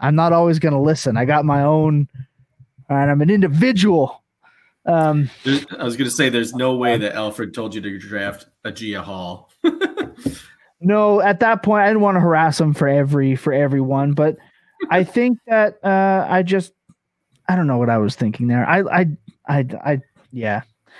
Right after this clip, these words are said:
Speaker 1: that was a
Speaker 2: It could
Speaker 1: rough
Speaker 2: work
Speaker 1: one.
Speaker 2: out.
Speaker 1: It, I'm praying that he just gets his head on straight, gets on the field, and balls out. I don't think the N F L is gonna really look at him anyway, uh, because of the off-field stuff. But who knows? George Pickens still got drafted really freaking high, considering, you know,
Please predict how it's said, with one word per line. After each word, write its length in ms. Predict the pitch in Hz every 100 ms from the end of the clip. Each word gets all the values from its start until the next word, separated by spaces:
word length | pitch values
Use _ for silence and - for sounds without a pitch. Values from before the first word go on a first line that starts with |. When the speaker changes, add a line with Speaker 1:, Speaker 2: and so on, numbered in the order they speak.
| - -
Speaker 1:
that 160 | 226
was 100 | 247
a 40 | 220
Speaker 2:
It 40 |
could 60 | 196
Speaker 1:
rough 160 | 185
Speaker 2:
work 120 | 160
Speaker 1:
one. 160 | 190 185
Speaker 2:
out. 80 | 170 _ _ - _ _
Speaker 1:
It, 240 | 180 185 - 156
I'm 220 | 185 156
praying 500 | - 185 165 143 123
that 220 | 147 147
he 120 | 151
just 400 | 147 143 - -
gets 200 | 170 160
his 120 | 156 147
head 180 | 147
on 180 | 143 143
straight, 440 | - 151 139 135 - _ _
gets 240 | - 165 156
on 120 | 147
the 60 | 139
field, 420 | - 143 139 131
and 180 | 143 -
balls 320 | 135 127 127
out. 320 | 123 123 - - - 143
I 120 | 170
don't 280 | 180 180 175
think 180 | 165
the 120 | 147 151
N 100 | 143
F 120 | 151
L 140 | 143
is 80 | 139
gonna 220 | 139 135
really 240 | 135 131 135
look 220 | 139 135
at 140 | 123
him 100 | 127
anyway, 540 | 131 131 131 127 127 131 - _ -
uh, 220 | 139 135
because 380 | 127 143 147 131
of 80 | 131
the 120 | 123
off-field 440 | 120 127 131 120 -
stuff. 280 | 120 117
But 120 | 151 143
who 120 | 254
knows? 240 | 285 202
George 260 | 185 196 -
Pickens 320 | 208 175 160
still 160 | - 151
got 180 | 151
drafted 440 | 143 147 139 135 131 - - _
really 360 | 139 170 185 170
freaking 360 | - 170 165
high, 240 | 156 147 139
considering, 640 | 139 - 143 139 135 127 139
you 120 | 147
know, 260 | 127 123